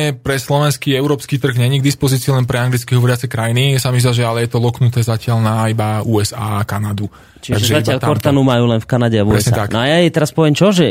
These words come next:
Speaker 2: že prosím ťa, Cortana tam, ja zajtra by som potreboval niečo a ona
Speaker 1: Áno.
Speaker 2: mi povie, že či môžem, či nemôžem.
Speaker 1: Presne tak, či tam
Speaker 2: No a
Speaker 1: už niečo máš.
Speaker 2: Dobre, no však a to je dobre, nie?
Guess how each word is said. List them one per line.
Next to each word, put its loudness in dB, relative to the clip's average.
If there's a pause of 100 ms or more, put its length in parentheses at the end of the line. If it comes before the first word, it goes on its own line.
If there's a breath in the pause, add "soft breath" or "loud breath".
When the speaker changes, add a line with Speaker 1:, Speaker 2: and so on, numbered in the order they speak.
(140)
Speaker 2:
že 4
prosím 0
ťa, -2
Cortana 0
tam, 0
ja 0
zajtra 0
by 0
som 0
potreboval 0
niečo 2
a 2
ona 4
Speaker 1:
Áno. 4
Speaker 2:
mi 4
povie, 2
že 2
či 0
môžem, 2
či 0
nemôžem. 4
Speaker 1:
Presne 2
tak, -4
či -2
tam 2
Speaker 2:
No -
a 2
Speaker 1:
už 2
niečo 0
máš. -2
Speaker 2:
Dobre, 0
no 0
však 0
a 2
to 2
je 2
dobre, 0
nie? 0